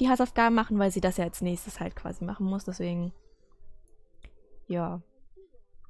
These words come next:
Und dann muss ich ja, ich setze übrigens mal das Geld wieder auf zehntausend. Oder wir machen fünftausend.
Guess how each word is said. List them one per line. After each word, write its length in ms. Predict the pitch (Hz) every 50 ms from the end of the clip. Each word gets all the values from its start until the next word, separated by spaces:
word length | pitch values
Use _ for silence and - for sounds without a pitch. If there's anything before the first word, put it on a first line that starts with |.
| - _ _ - - - -
Und 140 | 220 190 175
dann 320 | 185 180 180 180 180 185 - - - - - - - - - - - - - - -
muss 240 | - 202 196 190 -
ich 200 | 196 185 - -
ja, 480 | 202 190 185 180 180 180 180 180 185 185 - - - _ _ _ - - - - -
ich 120 | - 190
setze 220 | - 208 202 - 190
übrigens 440 | 190 190 175 180 175 175 180 - -
mal 160 | 180 175 170
das 340 | 165 160 - - - - - -
Geld 420 | - 180 180 185 180 - - - -
wieder 260 | - 185 175 180 170 -
auf 140 | 175 -
zehntausend. 920 | - - - 196 180 175 180 - - 185 180 185 185 185 196 185 196 220 - - - - - - - - - - - -
Oder 320 | 185 185 190 185 180 165
wir 80 | 180 180
machen 420 | 185 190 190 - 196 190 185 185 - - - - - - - _ _ - - -
fünftausend. 920 | - - - 196 190 196 - - 277 262 277 277 285 302 302 294 285 -